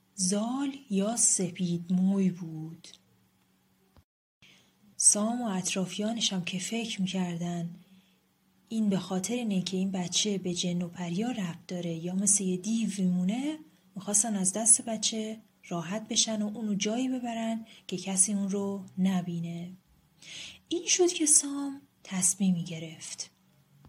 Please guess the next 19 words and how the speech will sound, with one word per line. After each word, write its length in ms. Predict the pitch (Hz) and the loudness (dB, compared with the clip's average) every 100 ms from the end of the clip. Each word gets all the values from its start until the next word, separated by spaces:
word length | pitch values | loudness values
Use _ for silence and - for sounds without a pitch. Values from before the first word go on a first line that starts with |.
| - _ _ _ - - - - - - _ _ _ _ _ _ _ _ | -20 _ _ _ -20 -20 -20 -20 -20 -20 _ _ _ _ _ _ _ _
اون 280 | 226 220 196 | -2 2 2
تصمیم 500 | 185 175 - 208 277 | 0 4 4 4 0
گرفت 380 | 285 277 269 - | 0 0 -2 -4
تا 200 | 233 226 | -4 -4
بچه 460 | 226 170 170 - 220 | -4 -4 -2 -2 -2
رو 160 | 240 | -4
به 120 | 220 180 | -4 -6
پای 420 | - 233 254 254 | -6 -4 -2 -2
کوه 440 | - 233 226 185 | -4 -4 -2 0
البرز 680 | 180 170 208 254 294 294 - - _ _ - | 0 0 0 -2 -2 -2 -4 -8 _ _ -10
و 220 | 170 165 - - | -8 -10 -14 -16
پیش 260 | - 240 269 | -4 0 6
سیمرغ 720 | 254 - 190 170 175 180 185 | 8 8 6 2 2 2 -2
ببره. 520 | 165 160 160 160 160 165 _ _ _ - _ _ _ - - _ _ _ - _ _ _ _ - - - _ _ - - _ - - _ _ _ _ _ | -6 -10 -10 -10 -12 -16 _ _ _ -20 _ _ _ -20 -20 _ _ _ -20 _ _ _ _ -20 -20 -20 _ _ -20 -20 _ -20 -20 _ _ _ _ _
سام 440 | - - 359 359 302 | -2 0 2 2 0
و 160 | 262 | 0
اطرافیانش 760 | 247 - 226 208 220 254 285 - | -2 -2 -4 -2 -2 -2 -2 -2
بچه 300 | 196 190 214 | -2 0 -2
رو 320 | 226 240 240 | -2 -4 -6